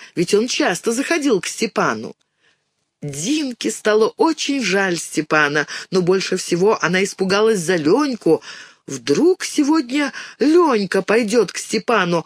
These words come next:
а там полиция, ведь Леньку тоже могут арестовать», подумала она, прислушиваясь к голосу Кости.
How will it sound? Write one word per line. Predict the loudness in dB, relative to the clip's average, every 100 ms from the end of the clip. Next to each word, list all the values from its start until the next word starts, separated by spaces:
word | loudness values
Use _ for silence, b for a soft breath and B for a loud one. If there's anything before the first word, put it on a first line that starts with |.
| B
а | B 0
там | 0 0
полиция, | 0 0 0 -2 -4 -2 0 0 -4 B B
ведь | -2 -2 -2
Леньку | 2 4 4 0 0
тоже | 2 4 2
могут | 0 0 0 2
арестовать», | 0 0 0 0 0 0
подумала | -2 0 0 2 2
она, | 2 2 0 0 B B
прислушиваясь | -6 -4 -2 -2 -2 0 0 0 -2
к |
голосу | 0 2 2 -2 -6
Кости. | -2 2 2 0 -8 -6 -6